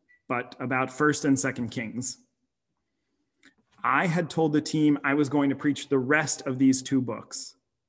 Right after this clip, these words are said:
because I think you deserve it. And also, let's be clear, we're never doing a Kings-based worship theme ever,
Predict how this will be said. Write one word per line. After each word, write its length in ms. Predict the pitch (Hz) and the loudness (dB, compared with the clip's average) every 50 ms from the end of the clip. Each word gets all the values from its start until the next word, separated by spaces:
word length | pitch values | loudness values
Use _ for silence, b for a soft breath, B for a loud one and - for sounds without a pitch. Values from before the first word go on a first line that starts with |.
| _ - 113 | _ -18 -10
because 180 | - 131 117 | -8 -6 -6
I 100 | 131 117 | -6 -6
think 260 | 117 - 127 113 120 | -6 -6 -6 -6 -4
you 100 | 123 120 | -6 -6
deserve 400 | 117 120 117 110 120 104 104 104 | -6 -6 -8 -8 -10 -12 -12 -12
it. 260 | - 120 - - - _ _ _ _ _ _ _ _ - | -14 -16 -16 -18 -20 _ _ _ _ _ _ _ _ -10
And 200 | 123 117 113 110 | -8 -6 -6 -6
also, 320 | 123 120 123 123 - 135 | -4 -4 -4 -4 -2 -2
let's 220 | 123 123 117 117 - | -2 -4 -4 -6 -4
be 120 | - 131 | -6 -6
clear, 380 | 131 - - 139 127 123 120 120 B B B B | -4 -2 0 0 0 0 -2 -4 B B B B
we're 100 | 135 135 | 0 2
never 400 | 127 131 131 131 139 135 139 143 | 4 4 4 4 2 2 2 2
doing 340 | 135 131 139 139 135 131 127 | 2 2 2 2 2 2 0
a 60 | 120 | -2
Kings-based 720 | 120 - - 139 135 131 127 131 127 120 117 117 113 - - | -6 -4 0 2 2 2 2 0 -4 -4 -4 -4 -6 -8 -8
worship 320 | 117 110 107 - 123 113 | -8 -8 -8 -8 -10 -8
theme 280 | - 123 110 107 107 107 | -6 -6 -6 -6 -6 -6
ever, 380 | - 117 117 113 113 110 110 110 | -6 -6 -6 -4 -6 -6 -8 -10